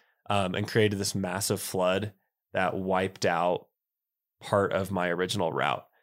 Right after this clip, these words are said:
And so we got news of this, and Iceland, I know this is a bit of a tangent, but Iceland is, is one of the coolest places I've been because it, for a lot of reasons, but one of the things is they live on such a,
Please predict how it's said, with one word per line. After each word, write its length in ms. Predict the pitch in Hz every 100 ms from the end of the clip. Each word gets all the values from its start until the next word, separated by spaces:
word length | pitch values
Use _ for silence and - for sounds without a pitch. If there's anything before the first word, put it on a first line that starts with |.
| _ _ _ _ _
And 520 | 107 104 95 92 - - _
so 100 | -
we 80 | 123
got 220 | 139 127
news 300 | 113 120 120
of 100 | 107
this, 280 | 98 95 -
and 300 | 95 92 - _ _ _
Iceland, 500 | 117 135 139 151 110 64
I 100 | 113
know 140 | 117
this 120 | 107
is 100 | 101
a 40 | 98
bit 140 | 101
of 100 | 90
a 20 |
tangent, 380 | - 92 92 85
but 200 | - -
Iceland 460 | 113 120 123 110 107
is, 220 | 92 -
is 240 | 101 98 - _
one 180 | 120 110
of 60 | 104
the 60 |
coolest 640 | 101 - 107 107 95 - - _ _ _ _ _ _ -
places 340 | 117 107 104
I've 200 | 98 90
been 200 | 98 95
because 540 | 92 - 95 87 - -
it, 140 | 113 120
for 140 | 135
a 80 | 120
lot 200 | 113 110
of 60 | 104
reasons, 260 | 98 92
but 160 | 95 95
one 140 | 113
of 60 | 117
the 60 |
things 240 | 101 107 98
is 120 | 92
they 120 | 104
live 200 | 101 104
on 120 | 104
such 280 | 101 107 -
a, 240 | 98 90